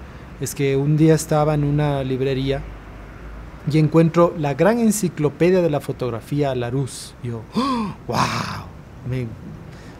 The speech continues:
siempre me han gustado los libros, entonces era un mamotreto así enorme,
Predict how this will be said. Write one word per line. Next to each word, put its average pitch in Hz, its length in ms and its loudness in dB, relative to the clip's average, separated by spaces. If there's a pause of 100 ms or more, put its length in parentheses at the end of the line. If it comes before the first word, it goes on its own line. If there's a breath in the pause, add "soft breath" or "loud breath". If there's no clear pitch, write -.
siempre 165 320 2
me 151 80 4
han 143 80 0
gustado 143 320 0
los 139 180 0
libros, 127 280 2
entonces 123 400 -6 (420 loud breath)
era 139 140 2
un 170 360 4
mamotreto 156 600 4
así 160 200 0
enorme, 160 440 4